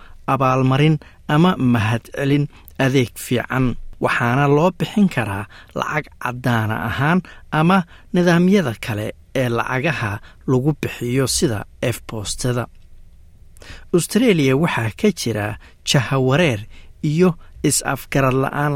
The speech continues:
la xiriirta in lacagtaas la bixiyo iyo in kale, oo mararka qaarkood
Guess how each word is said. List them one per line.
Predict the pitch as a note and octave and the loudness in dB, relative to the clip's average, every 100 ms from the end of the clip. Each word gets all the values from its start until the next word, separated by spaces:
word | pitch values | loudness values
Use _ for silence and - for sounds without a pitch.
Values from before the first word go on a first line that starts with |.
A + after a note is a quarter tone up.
| D#3+ | -2
la | |
xiriirta | E3 - A#2 A2+ - C3+ - - - - | -2 -4 -6 -8 -4 -2 -2 -12 -20 -2
in | E3+ | 2
lacagtaas | D3 C3 E3+ - B2+ G#2+ - | 2 2 -2 -4 -4 -2 -4
la | A2+ | -6
bixiyo | - - E3 G#3+ G3 - - - | -6 -2 2 4 2 -4 -20 -4
iyo | D#3 C3 - F3+ | 0 0 0 2
in | E3+ | 4
kale, | C3+ - A2+ C3+ - - - - - - - | 2 -2 0 0 -2 -10 -20 -20 -20 -20 -2
oo | E3+ D#3+ | 2 4
mararka | F3 G#3 - D3+ - | 6 4 2 -4 -2
qaarkood | F#3+ - - A#2+ | -4 -4 -4 -4